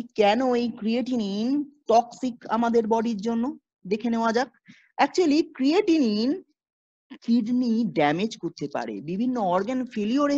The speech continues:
help করে। যদি ব্লাডের মধ্যে আমরা কখনো blood test করার পর দেখি যে creatinine level হাই, তখন আমরা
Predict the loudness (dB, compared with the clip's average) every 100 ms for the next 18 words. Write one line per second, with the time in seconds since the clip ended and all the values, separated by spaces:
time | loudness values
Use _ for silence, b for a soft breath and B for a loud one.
0 | 4 4 2 -6 -8 -10 _ _ _ _
1 | _ _ _ _ _ _ _ _ _ -6
2 | 2 4 4 2 0 -2 2 6 6 4
3 | 2 2 0 2 2 2 2 2 0 -2
4 | -2 -2 -2 -2 -6 -8 2 2 2 0
5 | -2 -2 0 2 0 0 0 0 -6 _
6 | -2 2 2 0 -4 4 6 6 B B
7 | _ 2 4 4 4 2 4 6 6 6
8 | 2 4 6 6 4 0 2 2 2